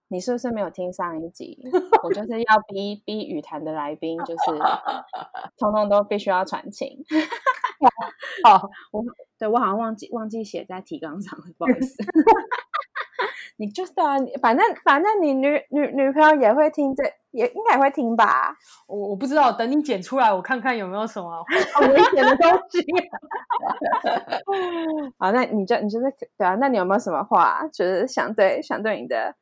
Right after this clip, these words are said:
Speaker 1: 现任女友说？
Speaker 2: <laughs> 哇，这个好难啊。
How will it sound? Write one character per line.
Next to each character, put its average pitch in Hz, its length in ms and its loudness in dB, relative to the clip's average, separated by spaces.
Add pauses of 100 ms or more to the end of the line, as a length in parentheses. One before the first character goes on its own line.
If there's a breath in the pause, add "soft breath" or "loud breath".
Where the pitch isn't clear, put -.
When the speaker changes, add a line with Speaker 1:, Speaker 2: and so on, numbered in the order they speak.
(180)
Speaker 1:
现 208 280 -2
任 214 220 0
女 160 180 -4
友 196 200 -2
说？ - 600 -6
Speaker 2:
<laughs> - 960 0
哇， 294 300 6 (140)
这 320 120 0
个 254 260 2 (360 soft breath)
好 247 220 2
难 190 200 -6
啊。 196 240 -6